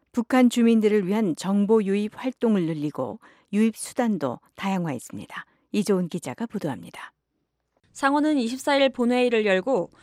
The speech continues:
Speaker 2: 북한 인권법 재승인 법안을 만장일치로 가결했습니다. 지난해 구월 하원을 통과한 북한 인권법 재승인 법안과 이어 십이월 상원 외교위를 통과한 유사 법안을 조율한 최종 수정 법안으로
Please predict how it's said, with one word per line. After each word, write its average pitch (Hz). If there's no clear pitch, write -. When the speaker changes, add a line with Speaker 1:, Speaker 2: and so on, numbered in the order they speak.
Speaker 2:
북한 262
인권법 254
재승인 262
법안을 214
만장일치로 214
가결했습니다. 165
지난해 254
구월 285
하원을 330
통과한 262
북한 262
인권법 254
재승인 233
법안과 180
이어 233
십이월 285
상원 302
외교위를 262
통과한 233
유사 214
법안을 214
조율한 214
최종 302
수정 311
법안으로 202